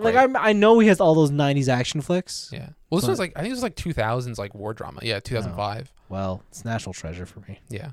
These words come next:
Speaker 2: okay. For me, it's, uh, I already forgot what the hell. It's for, it's Face Off.
Speaker 1: Okay.
Speaker 2: Yeah, Face Off. That's a good one. John Travolta.
Speaker 1: Oh, that's the <laughs> other one.
Speaker 2: Yeah,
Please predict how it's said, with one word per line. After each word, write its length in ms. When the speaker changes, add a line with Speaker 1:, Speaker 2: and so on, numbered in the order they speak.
Speaker 2:
okay. 280
For 140
me, 200
it's, 260
uh, 300
I 40
already 160
forgot 360
what 100
the 80
hell. 180
It's 120
for, 180
it's 160
Face 260
Off. 200
Speaker 1:
Okay. 400
Speaker 2:
Yeah, 120
Face 200
Off. 200
That's 140
a 40
good 80
one. 140
John 540
Travolta. 880
Speaker 1:
Oh, 200
that's 280
the 180
<laughs> 0
other 120
one. 120
Speaker 2:
Yeah, 180